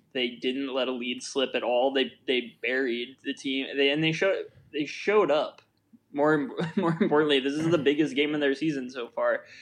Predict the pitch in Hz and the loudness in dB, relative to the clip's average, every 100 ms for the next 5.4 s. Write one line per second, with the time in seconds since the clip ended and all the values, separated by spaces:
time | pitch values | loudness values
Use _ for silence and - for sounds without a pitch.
0 | - _ - 139 151 139 156 156 147 - | -20 _ -6 -2 -2 4 6 8 6 4
1 | 143 139 135 131 131 127 135 127 131 123 | -4 -2 -4 -2 -4 -4 -6 -4 -6 -4
2 | 139 123 113 92 120 117 113 117 110 - | -2 -2 -4 -4 -4 -4 -4 -2 -2 -6
3 | - 139 - 131 131 123 - 127 117 - | -12 -12 -6 -6 -4 -8 -6 -2 -2 -2
4 | 123 120 117 139 131 120 117 123 - 117 | -6 -6 -4 -2 0 0 -2 -6 -6 -6
5 | 120 139 117 | -6 -4 -4